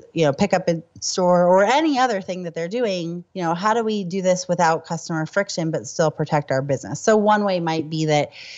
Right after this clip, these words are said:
anything over a certain dollar threshold is going to require extra information, but under that, they are willing to kind of, you know, take the risk on.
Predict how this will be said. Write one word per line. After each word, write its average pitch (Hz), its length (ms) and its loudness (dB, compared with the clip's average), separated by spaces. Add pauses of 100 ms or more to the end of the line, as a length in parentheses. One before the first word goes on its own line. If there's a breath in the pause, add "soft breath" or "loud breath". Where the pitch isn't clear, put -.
(220 loud breath)
anything 180 440 2
over 156 180 4
a 147 100 4
certain 147 300 0
dollar 165 380 4
threshold 151 880 0
is 190 160 0
going 190 300 0
to 180 60 2
require 147 640 0
extra 135 720 -4 (140)
information, 139 680 0
but 151 180 2
under 170 280 4
that, 151 340 4 (120)
they 139 340 -6 (380)
are 147 120 2
willing 143 380 -2
to 143 220 0
kind 143 260 -2
of, 139 200 -8
you 151 100 0
know, 139 60 0
take 202 280 -2
the 165 80 2
risk 165 320 0
on. 349 260 6